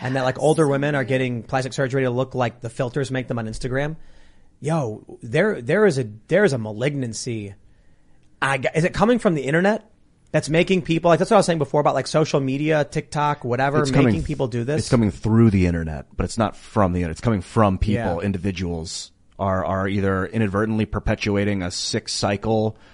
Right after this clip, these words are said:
Speaker 3: Probably they wanna look like cartoon characters. A lot of this, like, the whole idea of, of fur, the furry thing, like, "I think I'm a f-, a f-, you know, fuzzy animal."
Speaker 1: No, they don't think they're animals. They think they're cartoons.
Speaker 3: I think the
Speaker 1: Well, they
Speaker 3: most
Speaker 1: don't think they're
Speaker 3: beautiful you can
Speaker 1: cartoons.
Speaker 3: be is who you really are.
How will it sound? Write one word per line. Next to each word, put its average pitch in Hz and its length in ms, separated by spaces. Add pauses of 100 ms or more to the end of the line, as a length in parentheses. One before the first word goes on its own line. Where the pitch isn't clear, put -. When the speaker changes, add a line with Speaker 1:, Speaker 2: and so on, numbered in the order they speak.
(140)
Speaker 3:
Probably 107 240
they 110 80
wanna 104 180
look 101 120
like 101 120
cartoon 104 440
characters. 101 840 (320)
A - 40
lot 98 160
of 98 60
this, 98 160
like, 95 180
the 95 80
whole 95 160
idea 90 340
of, 82 240
of 85 80
fur, - 360
the 92 100
furry 95 480 (240)
thing, 92 320
like, 87 120
"I 90 80
think 87 200
I'm 85 100
a 87 40
f-, - 220
a 82 60
f-, - 120 (360)
you 92 80
know, 80 80
fuzzy 90 400
animal." 87 360 (240)
Speaker 1:
No, 151 160
they 147 80
don't 165 100
think 156 140
they're 131 80
animals. 127 220
They 123 40
think 120 100
they're 110 80
cartoons. 110 460
Speaker 3:
I 117 80
think - 320
the 127 80
Speaker 1:
Well, - 100
they 196 60
Speaker 3:
most 226 80
Speaker 1:
don't - 80
think - 140
they're 143 80
Speaker 3:
beautiful 156 260
you 147 140
can 135 80
Speaker 1:
cartoons. 117 200
Speaker 3:
be 123 300
is 110 160
who 127 120
you 113 200
really 104 320
are. 80 420